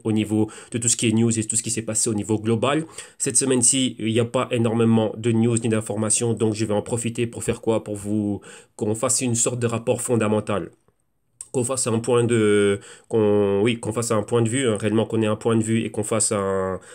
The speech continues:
une petite rét-, euh, euh, rétrospective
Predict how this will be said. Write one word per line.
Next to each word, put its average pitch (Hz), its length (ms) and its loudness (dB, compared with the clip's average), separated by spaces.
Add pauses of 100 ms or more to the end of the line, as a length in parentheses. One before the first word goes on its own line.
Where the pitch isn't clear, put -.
(160)
une 110 240 2
petite 120 240 -4
rét-, 120 320 -4
euh, 110 420 2
euh, 113 140 0
rétrospective 123 760 -2